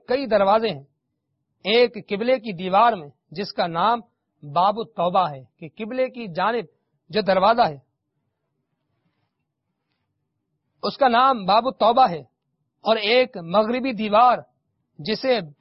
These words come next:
باب الوفود کہتے ہیں، اور ایک مشرقی دیوار کہ جس کا نام باب فاطمہ ہے،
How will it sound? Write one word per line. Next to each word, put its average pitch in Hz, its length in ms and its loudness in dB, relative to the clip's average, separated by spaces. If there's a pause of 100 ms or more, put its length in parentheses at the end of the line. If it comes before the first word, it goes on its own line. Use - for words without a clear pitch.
(240)
باب 226 260 2
الوفود 233 840 -4
کہتے 190 240 -6
ہیں، 131 140 -10 (1120)
اور 208 140 2
ایک 247 300 0 (520)
مشرقی 254 520 -4
دیوار 214 340 2 (1120)
کہ 208 80 -4
جس 220 180 -10
کا 233 120 -2
نام 220 340 0 (280)
باب 208 200 2 (120)
فاطمہ 180 360 -8
ہے، 127 140 -14